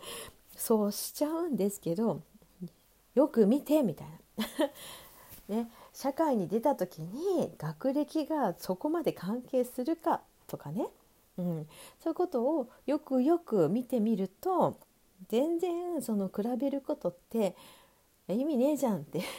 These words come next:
いう <laughs> ことをね、思ったりした、まあ、今日の、まあ、レッスンの時間で、だからね、本当にそれぞれが、あ、自分ってすごいんだな、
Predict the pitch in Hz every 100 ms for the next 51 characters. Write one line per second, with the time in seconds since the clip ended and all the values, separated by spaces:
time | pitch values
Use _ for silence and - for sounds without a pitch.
0 | - 240 208 202 262 330 _ - 539 587
1 | 554 523 453 - 208 - 214 220 180 165
2 | 208 269 _ _ _ _ _ _ _ _
3 | _ 175 170 202 226 - 160 156 165 160
4 | - 294 302 185 - - - 170 - 180
5 | 170 147 160 160 156 151 156 170 - 151
6 | 143 135 - - 151 151 147 214 262 220
7 | - - - - - _ 185 - 160 151
8 | 147 165 160 143 - _ _ _ - -
9 | 220 370 349 349 330 262 254 269 240 185
10 | 165 214 233 226 175 - - - - -
11 | 170 180 185 190 185 185 185 302 294 196
12 | 180 240 233 180 147 160 185 269